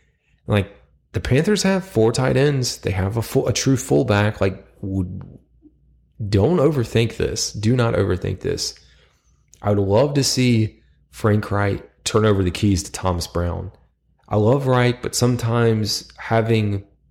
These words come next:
too much control or say in some of these things, like, you're the head coach.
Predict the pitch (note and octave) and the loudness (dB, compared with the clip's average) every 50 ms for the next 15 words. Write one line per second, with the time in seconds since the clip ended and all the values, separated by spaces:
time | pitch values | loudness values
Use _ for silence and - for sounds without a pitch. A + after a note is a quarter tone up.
0 | _ _ _ _ _ _ _ _ _ _ _ _ _ _ - - - - C3 B2 | _ _ _ _ _ _ _ _ _ _ _ _ _ _ -18 -14 -2 0 2 4
1 | B2 B2 B2 B2 - - G#2+ G#2 - A2+ A#2+ A#2+ A#2 A#2+ - F#2 E2+ - - G2 | 4 4 2 2 0 -2 -2 0 0 2 2 2 2 2 0 -2 -2 0 0 2
2 | G#2 A2+ A#2+ A#2 A#2 - B2 A#2+ A#2+ C3 A#2+ - - B2+ B2+ A#2 G#2 F#2 - - | 2 4 2 2 0 0 0 0 0 0 0 0 -2 -2 0 0 -2 -2 0 0
3 | A#2+ B2 B2 A2 G2+ G2+ F#2 F2+ G2+ F#2+ F#2 F2+ F2 - - - | 0 2 2 0 0 0 -2 -2 -2 -2 0 0 -2 -4 -8 -14